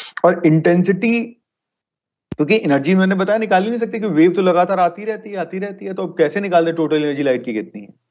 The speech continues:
हम निकालते हैं intensity। Intensity ही होती है जो brightness में काम आती है,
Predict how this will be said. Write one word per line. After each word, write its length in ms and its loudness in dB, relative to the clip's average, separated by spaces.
हम 120 4
निकालते 480 0
हैं 160 -16
intensity। 800 -10
Intensity 600 0
ही 440 0
होती 340 2
है 140 4
जो 120 2
brightness 720 -2
में 100 -2
काम 200 -8
आती 280 -16
है, 120 -20